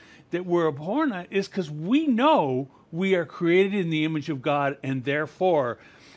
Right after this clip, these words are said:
doing such things as holding slaves, owning people,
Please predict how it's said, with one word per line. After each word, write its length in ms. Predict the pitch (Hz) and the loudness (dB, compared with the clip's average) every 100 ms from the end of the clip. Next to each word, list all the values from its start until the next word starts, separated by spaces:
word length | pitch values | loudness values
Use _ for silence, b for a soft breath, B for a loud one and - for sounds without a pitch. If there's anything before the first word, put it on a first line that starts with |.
| B 127 | B -6
doing 320 | 104 196 214 | 2 2 2
such 360 | 185 180 175 - | -2 -4 -4 -4
things 260 | 175 175 147 | -4 -4 -4
as 200 | 135 - | -6 -4
holding 440 | 160 170 143 143 | 0 0 2 -2
slaves, 540 | 139 165 180 185 175 175 | -2 0 4 4 0 -4
owning 420 | 160 170 185 165 | -2 -2 -2 -4
people, 560 | - 185 165 196 190 | -6 -8 -4 -2 -2